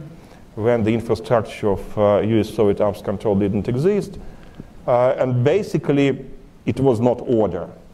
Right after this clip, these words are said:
It was not the order of the mature Cold War system of, uh, nineteen seventies or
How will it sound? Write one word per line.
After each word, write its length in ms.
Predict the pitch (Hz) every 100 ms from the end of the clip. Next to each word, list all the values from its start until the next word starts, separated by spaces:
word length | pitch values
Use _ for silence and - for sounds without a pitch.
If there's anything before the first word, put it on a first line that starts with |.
| - 101
It 120 | 87
was 240 | 107 107
not 340 | 120 143 143 - - - 107
the 320 | 95 123 127 143
order 400 | 143 147 131 123 123
of 280 | 113 107 101
the 100 | 110
mature 720 | 110 113 - 135 147 143 120 117 - - - - - -
Cold 320 | - 120 117 107
War 180 | 110
system 520 | 107 120 110 - 98 98
of, 220 | - -
uh, 140 | 95
nineteen 420 | 95 101 95 101
seventies 600 | 82 107 95 85 90 82
or 180 | 80 87